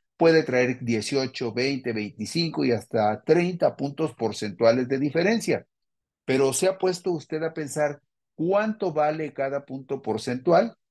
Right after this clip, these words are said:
Pues mire usted, tomando en consideración la participación que seguramente habrá en los próximos comicios, que será más o menos de alrededor del sesenta y dos por ciento,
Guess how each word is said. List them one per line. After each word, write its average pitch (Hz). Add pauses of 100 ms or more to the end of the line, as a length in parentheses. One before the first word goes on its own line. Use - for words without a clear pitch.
(720)
Pues 147
mire 208
usted, 160 (320)
tomando 233
en 233
consideración 170
la 139
participación 113
que 139
seguramente 131
habrá 117
en 123
los 101
próximos 123
comicios, 143 (260)
que 165
será 196
más 208
o 190
menos 180
de 151
alrededor 127
del 135
sesenta 120
y 117
dos 147
por 110
ciento, 110